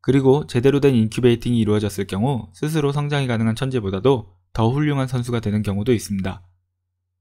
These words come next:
인큐베이팅 또한 어느 정도 해주면 끝난 선수가 있는가 하면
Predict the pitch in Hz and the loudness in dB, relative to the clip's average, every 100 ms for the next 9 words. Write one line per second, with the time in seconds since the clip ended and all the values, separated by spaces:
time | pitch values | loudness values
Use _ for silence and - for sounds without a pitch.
0 | - 139 175 170 165 139 127 127 143 82 | -8 -2 2 4 2 -2 2 4 2 2
1 | 120 139 139 135 135 131 127 139 156 156 | 0 0 -2 -2 -2 -4 -6 -4 -4 -4
2 | 147 139 135 113 101 104 113 123 120 | -4 -6 -2 -2 0 -2 -2 0 0